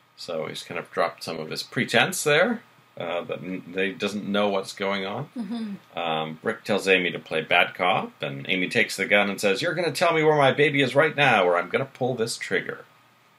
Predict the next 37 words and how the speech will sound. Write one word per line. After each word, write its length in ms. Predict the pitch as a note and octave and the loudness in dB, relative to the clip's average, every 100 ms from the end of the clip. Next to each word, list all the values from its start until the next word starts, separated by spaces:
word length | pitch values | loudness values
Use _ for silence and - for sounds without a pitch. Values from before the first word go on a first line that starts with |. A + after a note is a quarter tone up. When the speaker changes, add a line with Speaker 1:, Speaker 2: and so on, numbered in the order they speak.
| _ _ _ _ _ _ | _ _ _ _ _ _
Speaker 1:
So 160 | - - | -20 -20
that's 220 | - - | -18 -14
where 180 | - G1+ | -12 -12
we've 200 | - - | -14 -18
left 220 | - - - | -20 -18 -14
Doctor 340 | - - - | -14 -12 -6
Renfro. 640 | F#2 C3+ D#3 D#2+ D#2+ G3+ - _ _ _ _ _ _ _ - - - _ _ _ - | 0 0 0 4 4 4 -2 _ _ _ _ _ _ _ -20 -20 -20 _ _ _ -4
Uh, 400 | F2 F#2 F#2 F#2+ D#2+ | 2 2 4 2 -2
and 120 | A#2 | -4
then 140 | C3+ | -4
just 260 | D#3 E3+ - | -4 -4 -2
at 120 | D3 | 2
the 100 | C#3+ | 4
end, 220 | B2+ B2 | 4 2
Faux 340 | - B2+ A#2 G#2 | 4 6 6 8
Jack 280 | A2+ A2 A2+ | 8 8 6
enters 300 | A2 A#2 A2+ | 4 2 0
his 180 | G#2+ | 0
hotel 360 | A2+ G2 G#2+ G2+ | 0 2 4 4
room 220 | G2 G2 | 4 0
and 120 | F2+ | -2
sees 280 | - G#2 F2 | -2 -4 -2
Renfro's 540 | F2+ F2+ - F#2 E2+ - | 0 -2 0 0 2 0
spilled 400 | - A2+ G2+ F#2 | 2 4 4 2
medical 320 | F2 - - | 0 -2 -8
bag 340 | - - - - | -6 -6 -8 -12
and 100 | D2 | -8
realizes 500 | D2+ C#2+ C#2 - - | -6 -6 -6 -10 -10
something's 520 | - - - - - | -10 -12 -16 -20 -16
up. 140 | - - - | -16 -16 -12
So 260 | - D#2+ | -10 -10
I 100 | D2 | -10
don't 240 | D2 D#2 D#2+ | -12 -12 -8
know 420 | D#2+ D#2 D2+ D2+ - _ _ _ _ _ _ _ _ _ _ _ - | -4 -2 -2 -4 -10 _ _ _ _ _ _ _ _ _ _ _ -18
if 120 | - | -14
he 400 | - E2 E2 F#2 | -12 -10 -8 -6
will 500 | F#2+ F2 F2 E2 D2+ | -6 -4 -4 -4 -8